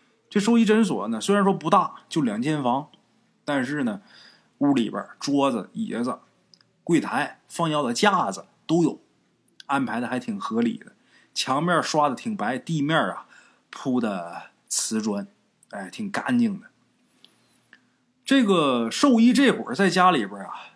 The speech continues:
正摆药呢，往这个药架子上。董大爷呢，抱一狐狸来了。兽医一看董大爷来，就说：“大爷，有什么事儿吗？”董大爷说：“您看我这，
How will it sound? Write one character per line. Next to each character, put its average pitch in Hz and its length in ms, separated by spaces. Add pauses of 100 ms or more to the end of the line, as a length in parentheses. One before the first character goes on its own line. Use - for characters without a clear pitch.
正 185 180
摆 - 220
药 151 400
呢， 95 60 (160)
往 95 180
这 120 140
个 107 300 (480)
药 120 180
架 123 260
子 92 100
上。 - 160 (680)
董 120 180
大 208 220
爷 156 60
呢， 104 300 (100)
抱 160 180
一 143 80
狐 127 320
狸 - 140 (500)
来 190 260
了。 202 120 (1400)
兽 208 240
医 196 140
一 180 60
看 190 200
董 107 160
大 180 160
爷 117 60
来， 123 160
就 165 80
说 170 200 (400)
：“大 180 180
爷， 117 220 (480)
有 131 140
什 143 80
么 180 80
事 190 100
儿 208 160
吗？” 98 160 (680)
董 113 160
大 156 120
爷 139 40
说 147 160 (240)
：“您 180 160
看 185 240
我 98 120
这， 151 140